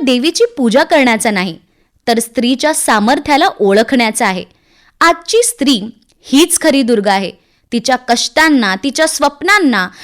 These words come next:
तिच्या संघर्षाला जर आपण मान दिला तर तोच खरा नवरात्रोत्सव ठरेल.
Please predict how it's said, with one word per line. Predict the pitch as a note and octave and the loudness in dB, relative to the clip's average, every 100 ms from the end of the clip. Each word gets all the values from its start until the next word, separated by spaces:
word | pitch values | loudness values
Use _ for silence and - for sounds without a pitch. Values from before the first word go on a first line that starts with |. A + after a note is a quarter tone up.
| - - | -8 0
तिच्या | E4 G#4 A#4 | 0 2 0
संघर्षाला | - D4 C#4 D#4+ G4+ - G#3+ F#3 C4 - | 2 4 4 4 2 2 2 0 -4 -8
जर | F#3+ G3+ E4 | -4 2 2
आपण | - C#4 C4 A#3 | 4 2 2 0
मान | A3 G3+ G3 | 0 0 -2
दिला | F3+ A#3+ D4 G3 - - _ | -2 0 0 -4 -14 -20 _
तर | C4+ | -4
तोच | C4+ _ B3 C#4+ D4 | -4 _ 2 2 2
खरा | - B3+ A3+ | 0 0 2
नवरात्रोत्सव | C4+ G#3+ F#3+ G3+ A3 B3+ B3+ C4+ A#3+ | 2 0 0 -2 -2 -2 -2 -2 -2
ठरेल. | A3+ F3+ | -4 -6